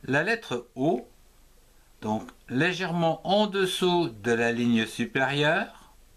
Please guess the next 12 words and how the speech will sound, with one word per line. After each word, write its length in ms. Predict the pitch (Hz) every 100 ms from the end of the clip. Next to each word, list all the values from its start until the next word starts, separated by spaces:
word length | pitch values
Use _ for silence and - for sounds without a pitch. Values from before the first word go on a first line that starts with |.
| - - -
on 140 | 185
va 140 | 190 170
décrire 720 | 151 143 - 139 143 151 - - _ _ - - - _ -
un 220 | 185 185
cercle. 720 | 170 - 95 - - - 92 90 - - - - - - - - - - - - - - - - - - - -
Voilà. 240 | 95 - _ - - - _ - _ -
O. 260 | 170 127 - _ _ _ _ - - - - - - - - - - - - - - - - -
La 240 | 117 117
lettre 400 | 117 117 117 151
P, 480 | 143 - 202 214 214 - -
on 180 | - 123
des-, 560 | 117 127 120 - -